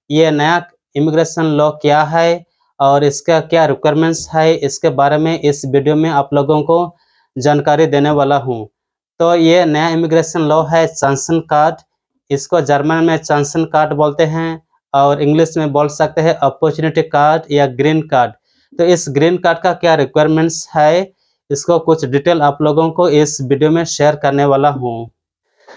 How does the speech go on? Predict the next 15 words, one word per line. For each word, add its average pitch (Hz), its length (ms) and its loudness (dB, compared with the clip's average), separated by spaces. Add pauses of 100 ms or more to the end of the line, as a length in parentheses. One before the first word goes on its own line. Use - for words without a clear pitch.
(400)
तो 180 160 2
गाइस, 160 380 2
स्वागत 160 720 -2
है 185 120 -2
आप 147 260 -4
लोगों 147 340 0
को 175 180 0
मेरा 147 260 2
YouTube 160 380 2
चैनल 156 460 0
में 165 220 0 (120)
फॉरेन 151 240 2
लाइफ 156 240 2 (100)
ब्लॉग 143 400 0
जर्मनी। 139 580 0